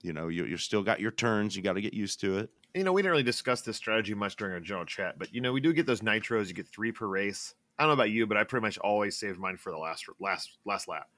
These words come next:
Speaker 1: Yeah, or if I, you know, if there's a, a nice straightaway that, 'cause, you know, these nitros aren't like in some other racing games. Like, they last for a solid,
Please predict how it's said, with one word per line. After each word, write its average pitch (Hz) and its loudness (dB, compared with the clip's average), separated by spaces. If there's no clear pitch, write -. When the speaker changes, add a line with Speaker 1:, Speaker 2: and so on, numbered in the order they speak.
Speaker 1:
Yeah, 180 8
or 151 8
if 143 4
I, - 0
you 156 2
know, 131 8
if 127 0
there's 127 4
a, 98 4
a 95 4
nice 110 6
straightaway 87 4
that, 87 -4
'cause, 117 2
you 135 0
know, 135 6
these 156 2
nitros 143 4
aren't 92 -2
like 90 0
in 87 -2
some 98 0
other 90 2
racing 82 -2
games. 78 -4
Like, 80 -4
they 185 2
last 151 2
for 82 0
a - -4
solid, 104 2